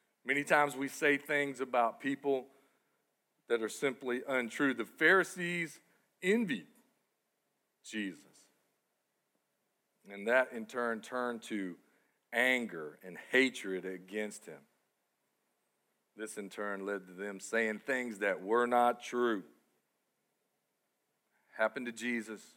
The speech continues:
It happened to Paul. And maybe you are experiencing this kind of thing in your life right now.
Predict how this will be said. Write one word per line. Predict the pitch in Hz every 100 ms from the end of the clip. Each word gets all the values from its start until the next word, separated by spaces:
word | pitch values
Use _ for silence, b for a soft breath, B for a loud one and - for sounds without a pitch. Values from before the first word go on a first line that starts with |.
| _ _ _ _ _ _ _
It | 87 87
happened | 98 92 101 95 90 _ _ _
to | -
Paul. | - 95 90 76 73 _ _ _ _ _ _ _ _ _ _ _ _ _ _ _ _ -
And | 98 101 110
maybe | 143 180 143
you | 117 104 104 123 156 175 156
are | 131 120
experiencing | 110 98 - _ 151 156 147 139 120 120 110 104 101
this | 131 127
kind | - 127 117
of | 104
thing | 120 120 120 110 b b b -
in | 127 131
your | 120 113 113
life | 107 101 98 95 82 - _ _ _ _ _
right | 92 92 82
now. | 87 80